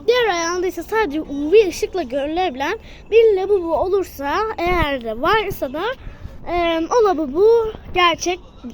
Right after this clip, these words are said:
bir lavabodur. Şimdi arkadaşlar, lavabonun nasıl gerçekten lavabo olup olmadığını yine öğreneceğiz. Şimdi arkadaşlar, lavaboların, normal lavaboların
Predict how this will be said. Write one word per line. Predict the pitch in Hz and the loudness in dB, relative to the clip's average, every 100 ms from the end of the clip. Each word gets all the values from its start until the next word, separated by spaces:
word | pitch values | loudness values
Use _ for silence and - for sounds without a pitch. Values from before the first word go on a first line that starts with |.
| - - | -16 -14
bir | 247 330 392 415 349 311 | -2 0 2 2 2 2
lavabodur. | 294 277 262 247 - - - - - | 2 0 -4 -6 -10 -14 -18 -20 -14
Şimdi | - 554 494 | -6 -2 0
arkadaşlar, | 453 427 370 320 403 427 440 | 0 -2 -4 -4 -4 -2 0
lavabonun | 381 320 330 370 381 | -2 -2 -4 -2 -2
nasıl | 381 277 | -4 -4
gerçekten | 339 330 294 349 381 | -4 -4 -4 -4 -4
lavabo | 277 262 262 | -4 -6 -6
olup | 269 349 - | -6 -6 -10
olmadığını | - 330 269 240 302 | -8 -6 -6 -6 -4
yine | 285 285 | -2 -2
öğreneceğiz. | 226 196 190 311 508 - - - - - - | -4 -6 -6 -4 -4 -8 -20 -20 -20 -20 -8
Şimdi | 427 480 | 2 2
arkadaşlar, | 480 403 330 415 403 | 4 2 0 2 2
lavaboların, | 415 466 440 320 359 | 2 2 2 2 0
normal | 330 311 349 349 | 0 0 2 0
lavaboların | 294 320 302 247 240 | 0 -2 -2 -4 -2